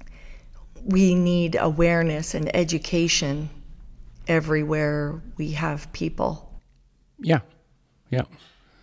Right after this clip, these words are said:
Speaker 1: Right?
Speaker 2: That,
Speaker 1: Like,
Speaker 2: that
Speaker 1: because I, I, I honestly, I'm, I'm even, I'm thinking of our schools, you know, like our
Speaker 2: And the school, schools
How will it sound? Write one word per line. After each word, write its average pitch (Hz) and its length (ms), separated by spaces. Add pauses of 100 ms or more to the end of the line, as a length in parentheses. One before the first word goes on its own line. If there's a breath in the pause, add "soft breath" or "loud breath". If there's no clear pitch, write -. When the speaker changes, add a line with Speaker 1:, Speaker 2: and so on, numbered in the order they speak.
(180 soft breath)
Speaker 1:
Right? 165 180
Speaker 2:
That, - 140
Speaker 1:
Like, 160 140
Speaker 2:
that - 40
Speaker 1:
because 214 220
I, 170 120
I, 220 440
I - 40
honestly, 196 440
I'm, 196 200
I'm 190 240
even, 180 300
I'm 196 160
thinking 196 360
of 156 120
our 156 140
schools, 202 800 (1200 soft breath)
you 214 140
know, 196 220
like 185 340
our 170 600 (960)
Speaker 2:
And 156 160
the 135 60
school, 190 420
schools 196 360